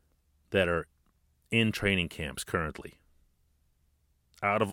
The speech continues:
all of those, there have been four positive tests involving players.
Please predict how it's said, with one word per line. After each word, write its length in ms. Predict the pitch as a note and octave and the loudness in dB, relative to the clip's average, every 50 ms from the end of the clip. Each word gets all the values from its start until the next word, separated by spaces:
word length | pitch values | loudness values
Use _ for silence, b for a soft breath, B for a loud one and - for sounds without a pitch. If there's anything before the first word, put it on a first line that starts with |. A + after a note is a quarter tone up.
| - _ | -2 _
all 240 | A#2 B2 C3+ D3 C3 | 6 8 8 8 6
of 160 | G#2 D#2+ E2+ | 4 2 0
those, 440 | D#2+ D#2+ C#2+ - E2+ - - - - - _ _ _ | -2 -2 -2 -4 -8 -10 -10 -10 -10 -16 _ _ _
there 160 | - F#2 F2+ | -2 0 0
have 120 | F2+ E2+ - | 0 -2 -4
been 160 | F2 D#2+ - | -8 -8 -8
four 640 | - - - - - - - C3+ B2+ B2 A#2 F#2+ D#2+ | -12 -16 -20 -20 -20 -4 0 2 2 4 4 2 2
positive 600 | - - - F#2+ F2 F2+ F#2 E2+ F#2+ F2+ D#2 - | 0 -2 -2 0 0 0 0 0 -2 -4 -4 -6
tests 400 | - - F2+ D#2 - - - - | -6 -4 -4 -4 -4 -6 -8 -8
involving 480 | D#2+ D2 C2+ C2+ C2+ C2+ C#2 C#2+ C2+ - | -8 -6 -6 -6 -6 -6 -6 -8 -10 -14
players. 540 | - - - - - - - - - - | -14 -16 -16 -16 -16 -16 -16 -16 -16 -16